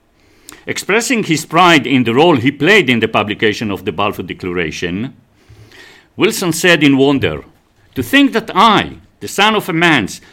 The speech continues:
would be able to help to restore the Holy Land to its people." Four centuries later, in November nineteen fifty-three, President Harry Truman was invited to the Jewish Theological Seminar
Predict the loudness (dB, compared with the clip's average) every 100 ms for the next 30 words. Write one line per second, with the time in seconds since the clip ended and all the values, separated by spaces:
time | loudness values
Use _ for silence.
0 | _ -2 -2 2 4 4 4 2 0 2
1 | 0 0 -4 -6 -6 0 2 2 0 0
2 | 2 2 2 0 -2 -8 _ -10 -8 -4
3 | -4 -4 -10 -20 _ _ _ -20 -20 _
4 | -20 -20 -4 -2 0 2 2 2 -2 -2
5 | -2 -2 -2 -4 -4 -4 -4 -4 -4 -4
6 | -2 -4 -2 -2 -2 -6 -6 -8 -10 -12
7 | -4 -2 -2 -4 -16 _ _ _ _ -6
8 | -4 0 -2 2 2 2 0 -2 0 0
9 | -2 -4 -4 2 2 2 -2 -6 -6 -6
10 | -4 -4 -2 -2 -2 -2 -4 -4 -6 -2
11 | -2 -2 0 -2 -2